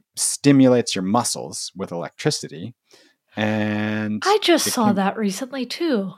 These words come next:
Speaker 2: It
Speaker 1: Oh,
Speaker 2: seems
Speaker 1: yeah?
Speaker 2: interesting.
Speaker 1: It's kind of like acupunc-, what acupuncture does is, like, increase blood flow to a certain place. So if you don't wanna do acupuncture at home, 'cause that seems kinda dangerous,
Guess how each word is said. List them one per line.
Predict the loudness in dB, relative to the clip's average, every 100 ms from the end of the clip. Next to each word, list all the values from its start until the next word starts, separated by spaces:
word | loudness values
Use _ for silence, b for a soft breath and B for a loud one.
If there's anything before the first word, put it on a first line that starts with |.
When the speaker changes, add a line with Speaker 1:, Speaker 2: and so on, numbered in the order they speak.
| _
Speaker 2:
It | -12
Speaker 1:
Oh, | -4
Speaker 2:
seems | 0 0
Speaker 1:
yeah? | 0 -2
Speaker 2:
interesting. | -6 -6 -6 -2 -2 -2 -6 _ _ _ _ _ b b
Speaker 1:
It's | -4 0
kind | 2 4
of |
like | 6 4 2
acupunc-, | -4 -2 -2 0 4
what | 4
acupuncture | 4 2 0 0 0 0
does | 0 0
is, | -2
like, | -6 -4
increase | -6 -2 -4 -2
blood | 0 0 0
flow | -4 -2
to | -4
a | -4
certain | -4 -6
place. | -4 -2 -2 -6 -10 b b b b
So | -2 0 2 0 -6
if | -4
you | 2
don't | 2
wanna | 2
do | 2
acupuncture | 0 0 -4 -6 -4 -2
at |
home, | 4 6 6 2
'cause | -2
that | -4 -4
seems | -6 -6
kinda | -8 -10 -4
dangerous, | 0 0 4 2 2